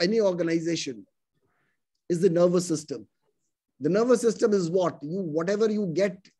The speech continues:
the, from the five senses, based on the five senses, your body tends to react and prepares you for any kind of attack.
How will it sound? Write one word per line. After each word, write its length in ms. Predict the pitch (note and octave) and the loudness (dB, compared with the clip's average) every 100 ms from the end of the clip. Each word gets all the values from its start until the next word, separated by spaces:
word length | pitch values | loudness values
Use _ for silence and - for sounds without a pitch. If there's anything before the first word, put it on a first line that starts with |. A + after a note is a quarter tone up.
| _ | _
the, 120 | C3+ C3+ | -10 -10
from 280 | E3+ F3+ | -6 -4
the 80 | F3+ | -2
five 320 | F3 E3+ G3+ | -2 -2 -2
senses, 640 | E3+ E3+ F3+ F#3+ D3+ A#2+ - _ _ _ - | -2 -2 0 0 0 -4 -14 _ _ _ -2
based 300 | F#3 G#3+ G3+ | 0 2 0
on 160 | G3+ | -2
the 120 | F#3+ F3 | -2 -4
five 320 | D#3+ A3 G3 | 0 0 0
senses, 640 | G3+ F#3 E3+ E3+ F3 D#3 | -2 -4 -4 -4 -4 -2
your 180 | D3+ D#3 | 2 2
body 560 | C3 D#3 F3+ G3+ G3 - _ _ _ _ | 2 0 2 0 -2 -12 _ _ _ _
tends 280 | F#3 G3+ F3+ | -4 -4 -4
to 160 | G3 | -2
react 520 | D3+ D3 F3 G#3 - - _ _ | 2 2 0 -4 -10 -20 _ _
and 220 | D#3 F3 | -6 -4
prepares 500 | E3+ E3 F#3+ G#3 F3+ | -6 -4 0 0 0
you 300 | E3+ F#3+ A3+ - _ _ | -4 -6 -6 -12 _ _
for 180 | - G3+ | -6 -6
any 260 | D#3 E3 G3+ | -2 0 0
kind 280 | E3 E3+ F3+ | 0 0 0
of 160 | F#3 - | -2 -6
attack. 320 | - D#3 C#3 | -12 -10 -12